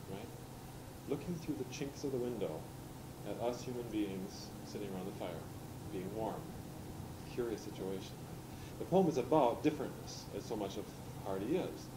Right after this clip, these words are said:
It's not a poem of sadness, however, it's just an exclamation of otherness. It's not, it, it would be different if it were a human being, right? If it were me looking in,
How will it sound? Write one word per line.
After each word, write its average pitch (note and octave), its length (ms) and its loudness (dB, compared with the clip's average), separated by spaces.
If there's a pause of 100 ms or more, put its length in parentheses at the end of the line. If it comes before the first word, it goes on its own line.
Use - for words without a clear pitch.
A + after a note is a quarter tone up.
(420)
It's A2+ 120 -2
not C3 160 8
a B2 40 8
poem B2+ 220 4
of A2 100 2
sadness, C3 500 4
however, G2 360 2
it's - 120 0
just C3+ 160 2 (180)
an B2+ 140 0
exclamation D3 720 4 (680)
of A2+ 140 -2
otherness. A#2+ 540 2 (920)
It's B2 120 2
not, F3+ 160 8
it, F3 100 2 (240)
it C#3+ 60 8
would C3+ 140 8
be D3+ 80 10
different F#3 340 10
if D3 120 6
it D3 60 6
were C3 140 8
a B2 40 4
human B2+ 220 2
being, F3 220 6 (300)
right? - 140 -2 (680)
If G#2 100 -2
it G#2 60 4
were G#2+ 140 6
me C#3+ 200 10
looking B2+ 320 6
in, A2+ 180 2